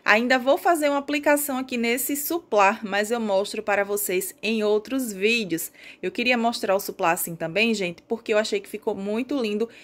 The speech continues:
e já tem a videoaula passo a passo disponível aqui no canal.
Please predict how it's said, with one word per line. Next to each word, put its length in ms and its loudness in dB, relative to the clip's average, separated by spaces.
e 80 0
já 200 4
tem 200 -2
a 40 2
videoaula 520 2
passo 400 2
a 60 -2
passo 360 2
disponível 640 -2
aqui 220 -2
no 100 -2
canal. 460 -4